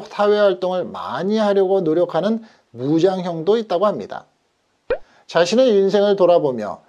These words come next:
목표를 달성하지 못한 것에 대한 분노를 느끼고 실패나 불행의 원인을 외부의 탓으로 돌리고 모든 일에 불평하며 화를 내는 경우에는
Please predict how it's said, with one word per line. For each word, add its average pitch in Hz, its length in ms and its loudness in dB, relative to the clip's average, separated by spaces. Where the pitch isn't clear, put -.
목표를 170 800 0
달성하지 156 580 -2
못한 165 500 -4
것에 185 360 0
대한 151 240 0
분노를 185 540 -2
느끼고 - 460 -6
실패나 165 720 0
불행의 190 340 -2
원인을 185 540 0
외부의 190 680 2
탓으로 214 420 0
돌리고 196 480 0
모든 180 440 2
일에 208 300 2
불평하며 175 680 0
화를 202 420 0
내는 202 240 -2
경우에는 175 560 -2